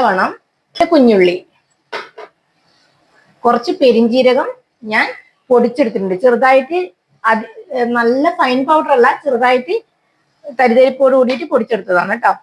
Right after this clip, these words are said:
മുളക് പൊടി വേണം, മഞ്ഞൾപ്പൊടി, കുരുമുളക് പൊടി, വെളിച്ചെണ്ണ. ഇത്രയും സാധനങ്ങളാണ്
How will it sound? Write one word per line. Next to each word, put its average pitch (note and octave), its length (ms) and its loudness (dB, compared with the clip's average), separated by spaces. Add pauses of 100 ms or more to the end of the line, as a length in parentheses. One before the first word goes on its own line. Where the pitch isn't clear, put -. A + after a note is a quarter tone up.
മുളക് A#3+ 200 2
പൊടി B3+ 200 2
വേണം, G3+ 260 0 (1300)
മഞ്ഞൾപ്പൊടി, A#3 560 2 (680)
കുരുമുളക് A#3+ 480 2
പൊടി, G#3+ 200 2 (1080)
വെളിച്ചെണ്ണ. A3+ 400 0 (1000)
ഇത്രയും D#4 360 2
സാധനങ്ങളാണ് B3+ 720 0